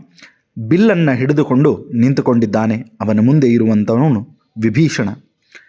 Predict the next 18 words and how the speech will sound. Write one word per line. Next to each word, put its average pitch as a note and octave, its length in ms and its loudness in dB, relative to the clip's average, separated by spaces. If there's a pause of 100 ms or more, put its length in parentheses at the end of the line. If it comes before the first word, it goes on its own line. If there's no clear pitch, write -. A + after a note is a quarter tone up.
(640)
ಈ G#3+ 340 2 (200)
ದೇವಸ್ಥಾನವನ್ನ D3+ 800 0 (240)
ಗಮನಿಸಿದಾಗ C3+ 680 0
ನಮಗೆ B2+ 200 2
ಗೊತ್ತಾಗ್ತದೆ A#2+ 800 -4 (420)
ರಾಮಾಯಣ F3 580 0
ಎಷ್ಟು D3 340 0
ಮಹತ್ತರವಾದಂತಹ B2+ 1300 -2 (680)
ಮಹಾನ್ E3+ 580 0
ಕಾವ್ಯ D#3+ 540 -2 (260)
ಅಂತಷ್ಟೇ C3+ 500 -2
ಅಲ್ಲದೆ, B2 340 0 (460)
ಕಿಂತು D3+ 400 -2 (800)
ಇದು F3 200 4
ನಮ್ಮ D#3 500 0 (140)
ಭಾರತ E3+ 460 -2
ದೇಶದ C3 680 0
ಇತಿಹಾಸ, C3+ 480 -2